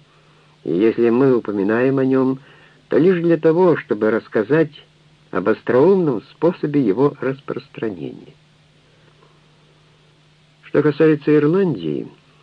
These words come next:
то и здесь германская секретная служба не сумела использовать своих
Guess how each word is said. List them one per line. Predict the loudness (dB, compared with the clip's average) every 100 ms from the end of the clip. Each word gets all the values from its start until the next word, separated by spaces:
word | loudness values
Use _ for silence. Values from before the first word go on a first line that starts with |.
| _ _ 0
то | 0
и | 2
здесь | 2 2 0 -8 -8
германская | -2 0 0 0 -4 -4 -2 -2 -6
секретная | -6 -6 -4 -8 -6
служба | -4 -4 -2 -2
не | 0 -2
сумела | -2 -2 -2 -2 -6
использовать | -8 -2 -2 -2 -4 -6 -4
своих | -2 -2 -4